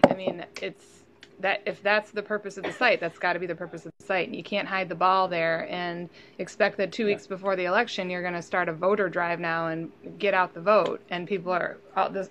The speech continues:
Speaker 1: all this time have just been, like, putting up cool videos that they found inspirational or, you know, taping themselves reading a poem, and then all of a sudden it's like, "Oh, I gotta get out and vote now? What, what? What's this
Speaker 2: Sure.
Speaker 1: about?"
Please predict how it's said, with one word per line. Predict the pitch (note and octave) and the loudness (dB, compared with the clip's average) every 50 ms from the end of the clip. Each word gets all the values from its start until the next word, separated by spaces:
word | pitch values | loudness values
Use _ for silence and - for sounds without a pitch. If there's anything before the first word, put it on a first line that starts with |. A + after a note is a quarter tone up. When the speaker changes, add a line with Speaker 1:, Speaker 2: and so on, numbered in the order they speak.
| - | 0
Speaker 1:
all | G3 G3 G3 | 2 4 4
this | F#3+ F#3 | 2 0
time | - - G3+ A#3 A3+ G3 | 0 4 4 6 6 4
have | F3+ E3+ | 2 -2
just | F#3 F3 - | -6 -8 -6
been, | F#3 F3+ | -4 -2
like, | F3+ F3 E3 | -2 -2 0
putting | - G3+ F3 | -2 -2 -2
up | F3+ F3 - | -2 -4 -4
cool | - F#3 F3 | -4 -2 -2
videos | E3+ G3+ A3+ F#3+ E3 D#3+ D#3+ E3 E3+ - | 0 0 2 4 4 4 2 2 -2 -6
that | - E3+ - | -8 -8 -4
they | - F3 F3 | -4 -6 -4
found | F3 F#3 F3 F3 F3 | -2 -2 -2 -2 -4
inspirational | F3 - - - F3 G3 G3+ - - D#3+ D#3+ E3 E3 E3 | -6 -6 -4 -4 -2 -2 -4 -4 -4 -4 -2 -2 0 0
or, | D#3+ D#3+ D#3+ D#3+ - - - - - - - - - - | 0 0 -2 -4 -8 -16 -12 -10 -10 -10 -10 -12 -10 -4
you | G3 | 0
know, | F#3 E3+ E3+ E3+ D#3+ D#3+ - - - - - - - - - - | 0 2 2 0 -2 -4 -8 -14 -20 -20 -20 -20 -20 -20 -10 -2
taping | - A3 G#3+ G#3+ G3 | 0 2 2 2 0
themselves | F#3+ F#3 F#3 F3+ - G3 F3+ F3+ F3 F3 F3 E3+ E3 - - - - - - - - | -2 -4 -2 0 0 2 2 2 2 0 -2 -4 -6 -12 -16 -20 -20 -20 -20 -18 -8
reading | - G3 G#3 G#3 G3 F#3 | -4 -2 0 0 0 0
a | - | -2
poem, | - - A#3+ C4 A3+ E3+ E3 E3+ | 0 2 2 4 4 4 2 2
and | F3 F#3 | 0 0
then | F#3+ F#3+ | 2 4
all | F#3 F#3 | 4 4
of | F3+ | 2
a | E3+ | 2
sudden | - G3+ F#3 F3 | 0 0 0 0
it's | D#3+ - | -2 0
like, | E3+ D#3+ D#3 | 0 0 2
"Oh, | G3 A#3+ - - E3+ D3+ D3+ - - | 2 4 4 4 4 4 2 0 -4
I | E3+ E3 | -4 -2
gotta | F#3 F3+ F3+ F3 | -2 -2 -2 0
get | F3+ F3+ | 0 0
out | F3+ E3+ | 0 0
and | E3 D#3+ | -2 0
vote | D#3 F3+ A3 - | 0 0 0 2
now? | - C3 C#3 C3+ A3 | 2 2 2 2 2
What, | A3 A3+ - - - | 2 0 0 -2 -2
what? | - F#3+ A3 B3+ C#4 - - - - - | 0 2 2 2 0 -2 -6 -12 -12 -4
What's | G3 G3+ A3 G#3 - | -2 -2 -2 -2 -4
this | - A3+ G#3 | -4 -4 -2
Speaker 2:
Sure. | A#3+ G#3+ | 2 4
Speaker 1:
about?" | G3 F#3 F3 E3+ - - | 4 4 4 2 -2 -4